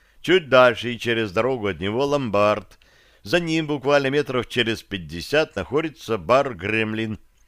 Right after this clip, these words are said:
Там лучше, как мне говорили, без сопровождения взвода поддержки не появляться. Ну и там, кстати, кормят вполне прилично. Ну а потом идут склады, фабрика и прочее.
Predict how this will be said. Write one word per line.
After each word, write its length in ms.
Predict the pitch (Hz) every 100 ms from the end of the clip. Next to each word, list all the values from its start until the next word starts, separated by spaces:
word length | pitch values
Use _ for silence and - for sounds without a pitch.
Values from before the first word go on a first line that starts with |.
| _ _ _ -
Там 300 | 151 147 -
лучше, 480 | 123 139 127 123 117
как 240 | 113 95
мне 200 | 98 95
говорили, 540 | 85 90 123 160 180 - _ _ _ -
без 240 | 170 165
сопровождения 840 | - 101 104 107 85 113 117 101
взвода 520 | 85 67 101 120 95 87
поддержки 920 | - 80 64 113 160 - - 147 - _ -
не 180 | 95 147
появляться. 760 | - 135 78 78 76 - 78 - _ _ _ _ _ _ 143
Ну 120 | 208
и 60 |
там, 320 | - 165 160 147
кстати, 440 | - 151 143 139
кормят 440 | - 135 131 135
вполне 380 | - 101 104 131
прилично. 720 | 143 143 104 101 - 98 95 - _ _ _ _ _ -
Ну 120 | 185
а 160 | 190 156
потом 420 | 139 135 170 131
идут 260 | 104 101 -
склады, 480 | - 196 165 147
фабрика 600 | - 160 151 143 - 117
и 80 | 160
прочее. 560 | 107 92 87 - 71